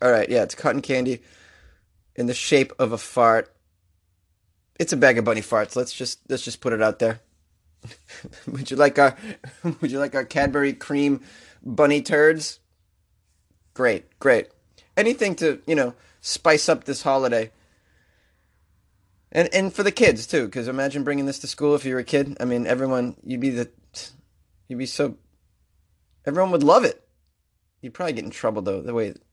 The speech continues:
I mean, somebody would blog about it and you'd get, <laughs> you'd get in trouble. So, some parent would be like, "My child was exposed to a bag of bunny farts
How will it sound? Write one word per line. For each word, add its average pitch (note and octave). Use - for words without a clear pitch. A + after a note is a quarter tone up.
I G#2+
mean, F#2+
somebody C#3
would A2
blog A#2
about A2+
it A2
and G#2+
you'd A2
get, C#3+
<laughs> -
you'd E3+
get -
in -
trouble. -
So, -
some D#3+
parent C3+
would B2+
be B2
like, B3+
"My F3+
child F3+
was E3
exposed F3+
to E3
a D3
bag D#3+
of D#3+
bunny F3
farts F3